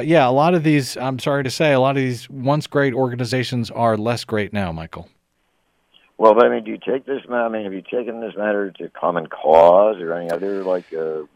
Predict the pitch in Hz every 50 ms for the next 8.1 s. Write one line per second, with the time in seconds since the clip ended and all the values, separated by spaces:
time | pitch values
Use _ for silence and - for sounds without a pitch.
0 | _ _ - 73 73 82 85 85 85 78 71 67 65 69 - 78 82 78 76 73
1 | 73 73 69 - _ - - - - - 67 - - 87 104 - - - 92 78
2 | 78 80 85 78 78 78 78 76 76 67 67 - 73 78 87 95 117 123 120 120
3 | 117 107 92 80 80 - - - 85 76 76 71 80 90 104 - - 104 95 101
4 | - - - 95 104 107 92 85 85 90 90 90 85 - - 139 139 165 170 160
5 | 180 170 160 180 180 180 175 160 170 165 170 170 170 143 160 147 127 170 165 165
6 | 165 160 131 - 165 160 160 156 135 160 139 127 147 147 131 - - 131 - -
7 | 151 143 135 135 131 131 123 123 123 113 - - 123 110 - 131 127 120 123 120
8 | 117